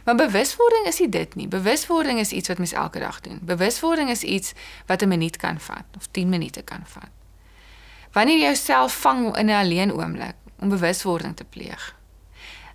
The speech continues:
Ek, eh, lees nou reg, eh, 'n boek wat die, wat die skrywer praat oor 'n one minute mindfulness activities, wat ek gedink het nogal baie oulik is.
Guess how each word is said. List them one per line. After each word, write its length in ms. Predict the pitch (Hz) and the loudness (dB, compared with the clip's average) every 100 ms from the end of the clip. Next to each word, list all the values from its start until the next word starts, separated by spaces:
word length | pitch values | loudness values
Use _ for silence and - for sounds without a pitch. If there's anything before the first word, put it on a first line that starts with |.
| - | -6
Ek, 180 | - 208 | -2 2
eh, 220 | 208 190 | 4 4
lees 280 | 180 180 202 | 4 4 4
nou 180 | 202 185 | 4 4
reg, 320 | 196 190 - | 4 2 2
eh, 220 | 190 175 | 2 2
'n 80 | 170 | 0
boek 200 | 165 175 | 0 0
wat 140 | 190 180 | 2 2
die, 360 | 175 165 - 170 | 2 0 -4 -2
wat 100 | 170 | -2
die 80 | |
skrywer 460 | 175 - 196 190 190 | -2 0 2 2 0
praat 360 | - 185 175 175 | 0 2 2 2
oor 240 | 175 165 - - | 0 0 -12 -8
'n 180 | 170 165 | -4 2
one 220 | 175 190 | 4 4
minute 520 | 170 165 165 - - - - - - | 2 0 -2 -6 -14 -14 -20 -20 -16
mindfulness 680 | - 160 160 170 180 165 160 | -6 -2 -2 -2 -4 -4 -4
activities, 720 | 156 - 165 - - - - - | -8 -8 -10 -10 -12 -12 -12 -12
wat 140 | 190 | -6
ek 100 | 160 | -6
gedink 220 | 165 165 | -4 -4
het 80 | 165 | -4
nogal 240 | 160 160 156 | -6 -8 -4
baie 280 | 151 - 160 | -4 -4 -6
oulik 240 | 147 - | -8 -12
is. 220 | - - | -14 -14